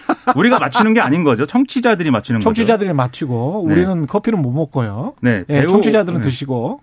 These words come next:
Speaker 1: 그렇습니다.
Speaker 2: 예.
Speaker 1: 배우 오영수 씨가 오징어 게임으로 골든글로브 티비 드라마 부문 남우조연상을 수상을 했는데요. 대한민국 배우 중에 골든글로브 수상은 오영수 씨 최초입니다. 이 화제의 드라마 오징어 게임에서 오일남 역을 맡은 오영수 씨는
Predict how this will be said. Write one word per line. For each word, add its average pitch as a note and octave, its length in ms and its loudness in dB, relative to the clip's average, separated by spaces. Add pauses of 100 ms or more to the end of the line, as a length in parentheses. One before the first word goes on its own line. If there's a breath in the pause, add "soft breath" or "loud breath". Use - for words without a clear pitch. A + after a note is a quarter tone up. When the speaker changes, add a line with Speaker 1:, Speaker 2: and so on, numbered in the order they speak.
Speaker 1:
그렇습니다. B2+ 400 0
Speaker 2:
예. E3+ 120 -4 (420 loud breath)
Speaker 1:
배우 F3 200 2
오영수 G3 500 4
씨가 F3+ 340 -2
오징어 D#3 400 0
게임으로 C#3 380 2
골든글로브 C#3 640 0
티비 E3+ 240 -8
드라마 C3+ 280 0
부문 B2 240 0
남우조연상을 D3 720 0
수상을 B2+ 280 -2
했는데요. G2 460 -6 (260 soft breath)
대한민국 F#3+ 520 0
배우 C3 220 0
중에 G2+ 320 0
골든글로브 D#3+ 560 0
수상은 C3 380 -4
오영수 C3+ 380 -2
씨 A2 160 -14
최초입니다. A#2+ 560 -2 (460 loud breath)
이 B2+ 60 0
화제의 G3+ 320 2
드라마 D#3 280 2
오징어 D3 400 0
게임에서 C#3 360 2
오일남 F#3 500 0
역을 B2+ 200 2
맡은 G#2 260 -4
오영수 G2+ 320 -2
씨는 D#3 360 -2